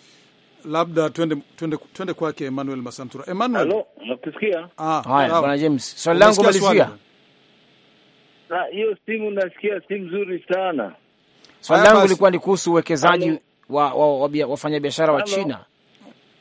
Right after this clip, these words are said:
Speaker 1: Tuta-, tutarudi kwake James.
Speaker 3: Tutarudi
Speaker 1: Naona
Speaker 3: kwake
Speaker 1: kuna
Speaker 3: James.
Speaker 1: shida masuala. Lakini
Speaker 3: Tuendelee
Speaker 1: nilikuwa
Speaker 3: na
Speaker 1: nasema
Speaker 3: Masantura.
Speaker 1: twende, twende Kigali kuongea, ah, ku, ku, kujua upande wa Kigali hali kwaje.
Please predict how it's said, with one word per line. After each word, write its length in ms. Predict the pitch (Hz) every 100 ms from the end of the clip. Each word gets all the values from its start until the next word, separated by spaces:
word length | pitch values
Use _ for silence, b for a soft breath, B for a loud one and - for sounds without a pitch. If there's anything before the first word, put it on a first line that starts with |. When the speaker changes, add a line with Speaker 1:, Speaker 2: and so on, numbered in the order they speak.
| 220 -
Speaker 1:
Tuta-, 240 | 147 180
tutarudi 400 | 165 170 185 180
kwake 340 | - 202 175
James. 320 | 151 151 143 -
Speaker 3:
Tutarudi 180 | 139 143
Speaker 1:
Naona 140 | 147
Speaker 3:
kwake 100 | 127
Speaker 1:
kuna 100 | 143
Speaker 3:
James. 80 | 143
Speaker 1:
shida 180 | 175 147
masuala. 300 | 139 - 139
Lakini 80 | 139
Speaker 3:
Tuendelee 180 | 131 139
Speaker 1:
nilikuwa 160 | 135
Speaker 3:
na 60 | -
Speaker 1:
nasema 160 | -
Speaker 3:
Masantura. 300 | 170 143 165
Speaker 1:
twende, 240 | 139 170 151
twende 0 |
Kigali 360 | 165 156 139
kuongea, 540 | 127 135 131 139 143 139
ah, 80 | 131
ku, 120 | 139
ku, 140 | -
kujua 640 | 135 135 135 170 160 135 135
upande 380 | 139 151 165
wa 120 | 143 120
Kigali 360 | 185 151 135
hali 200 | 127 147
kwaje. 220 | - 147